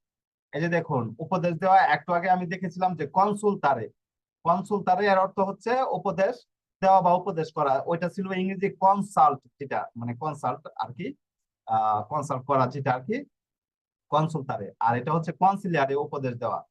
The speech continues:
অ্যাডভাইস যেটা এরকম আর কি। এই যে দেখুন আননোন ছাড়ে এর অর্থ হচ্ছে ঘোষণা করা, আননোন ছাড়ে ঘোষণা করা বা দেওয়া। ইস্কুজারে এর অর্থ ক্ষমা চাওয়া, ইস্কুজারে ক্ষমা চাওয়া। সার্ভিরে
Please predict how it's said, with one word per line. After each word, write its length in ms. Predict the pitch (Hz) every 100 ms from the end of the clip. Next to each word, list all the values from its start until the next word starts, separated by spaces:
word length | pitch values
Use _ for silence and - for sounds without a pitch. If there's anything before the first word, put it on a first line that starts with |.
| _ _ -
অ্যাডভাইস 460 | 143 131 139 135
যেটা 280 | 120 131 120
এরকম 280 | 120 123 123
আর 100 | 110
কি। 160 | 117 101 - _ _ _ _ _ _ _ _ _ _ -
এই 100 | 151
যে 60 | 170
দেখুন 260 | 165 170 -
আননোন 440 | 160 208 214 208
ছাড়ে 260 | 202 143 120 - _ _ -
এর 80 | 147
অর্থ 180 | 160 180
হচ্ছে 320 | 185 190 190
ঘোষণা 480 | 131 165 165 180 -
করা, 220 | 139 113
আননোন 500 | 90 151 180 185 180
ছাড়ে 420 | 180 180 240 160
ঘোষণা 560 | 131 156 175 240 294 302 _ 175
করা 220 | 180 190
বা 140 | 180
দেওয়া। 480 | 135 143 127 - - _ _ _ _ _
ইস্কুজারে 760 | 208 220 - 214 190 190 214 262 262 _ -
এর 80 | 160
অর্থ 180 | - 208
ক্ষমা 520 | 208 - 175 175 185
চাওয়া, 420 | 180 - - - _ -
ইস্কুজারে 600 | 160 - 165 170 190 214
ক্ষমা 360 | - 160 - 135
চাওয়া। 300 | 120 107 - _ _ _ _ _ -
সার্ভিরে 800 | - - 202 208 180 160 135